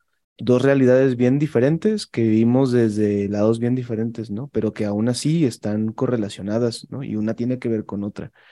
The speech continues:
Em, y pues bueno, ahí hay bastantes, yo creo que perspectivas, reflexiones, experiencias de vida que podemos ir compartiendo, aunque el tiempo es bien,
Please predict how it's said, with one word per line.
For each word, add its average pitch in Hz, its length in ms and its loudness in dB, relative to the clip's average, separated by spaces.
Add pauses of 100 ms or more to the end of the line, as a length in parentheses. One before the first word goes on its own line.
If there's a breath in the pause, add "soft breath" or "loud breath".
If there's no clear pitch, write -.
(420 soft breath)
Em, 104 580 2 (300)
y 110 140 -4
pues 104 180 -8
bueno, 110 300 2
ahí 110 520 2 (640)
hay 110 160 0
bastantes, 117 500 0
yo 113 100 2
creo 110 160 4
que 113 120 -4
perspectivas, 107 840 0
reflexiones, 104 920 -6
experiencias 101 580 -6
de 107 100 -8
vida 104 260 -2
que - 120 -16
podemos 101 460 -12
ir 98 120 -8
compartiendo, 107 720 -4
aunque - 220 -14
el 90 120 -18
tiempo 101 280 -8
es 104 120 -8
bien, 98 440 -6